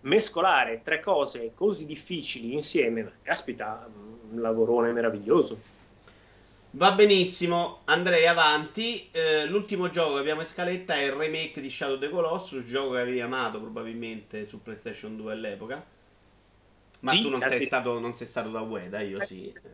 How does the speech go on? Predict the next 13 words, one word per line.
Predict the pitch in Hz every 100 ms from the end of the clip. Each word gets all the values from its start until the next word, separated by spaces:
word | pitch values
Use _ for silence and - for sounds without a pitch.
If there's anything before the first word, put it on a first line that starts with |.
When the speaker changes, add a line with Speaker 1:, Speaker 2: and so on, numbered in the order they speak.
| _
Speaker 1:
Eh, | -
Speaker 2:
possiamo | - - 180
dirlo. | - - _ _ _ _ _ _ _ _
Speaker 1:
l'ho | 151
amato. | 143 143 143 113 - _ _ _ _ _
Speaker 2:
<laughs> | - - - - - - _ _ _ _ _ _ - - _ _
Sai | _ 139 104
che |
sei | 98 92
scemo | 95 - 95 95
forte, | 92 - - -
però, | -
sì. | - -